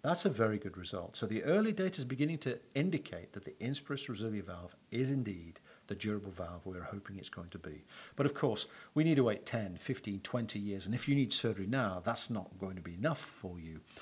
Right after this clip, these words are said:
But I think it's safe to assume that if you're not sure what type of valve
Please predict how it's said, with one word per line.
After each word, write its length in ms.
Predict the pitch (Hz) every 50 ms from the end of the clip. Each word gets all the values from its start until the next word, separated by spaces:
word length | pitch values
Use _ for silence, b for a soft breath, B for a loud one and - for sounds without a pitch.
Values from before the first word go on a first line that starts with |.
| B B B B
But 100 | 120 135
I 40 | 151
think 180 | 185 220 214
it's 160 | 202 190 - -
safe 320 | - - 165 175 165 -
to 120 | - 156
assume 520 | 143 135 - - - 135 107 90 85 87 - B B B B B B
that 160 | 107 113 120
if 180 | 135 127 - -
you're 120 | 156 156
not 200 | 160 175 170 -
sure 280 | - - - 165 156 151
what 220 | 143 - - -
type 300 | - - 139 131 131 -
of 80 | 143 123 113
valve 380 | 120 113 110 113 113 110 -